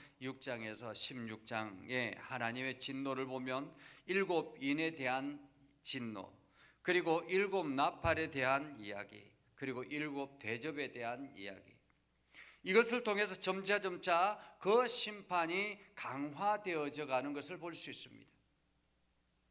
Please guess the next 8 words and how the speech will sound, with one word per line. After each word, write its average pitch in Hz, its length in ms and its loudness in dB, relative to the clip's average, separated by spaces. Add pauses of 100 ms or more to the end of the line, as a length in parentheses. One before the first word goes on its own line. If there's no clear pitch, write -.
(420)
처음에는 151 800 0 (300)
삼분의 147 560 -2
일만 139 520 0 (300)
하나님 131 500 -4
그 147 300 2
지-, - 320 -8
진노의 143 560 0
대상에, 135 640 -2